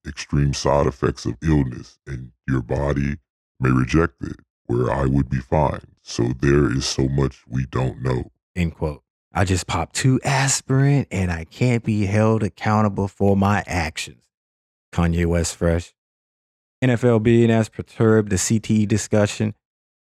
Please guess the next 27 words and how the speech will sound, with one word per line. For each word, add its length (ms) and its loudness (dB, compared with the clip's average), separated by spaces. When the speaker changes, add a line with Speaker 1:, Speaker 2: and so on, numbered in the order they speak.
Speaker 2:
and 400 2
you 100 2
thought 260 0
Meek 240 -2
Mill's 240 2
challenging 440 -2
Drake 280 0
to 140 -2
a 40 0
sing-along 540 0
was 160 -18
troublesome. 760 -2
Look, 320 0
N 100 2
F 180 -2
L 160 2
owners, 440 -2
bring 300 0
it 200 0
down 380 2
a 80 0
notch, 440 0
baby. 580 0
You 160 4
a 40 4
gangster 540 0
rap, 400 -2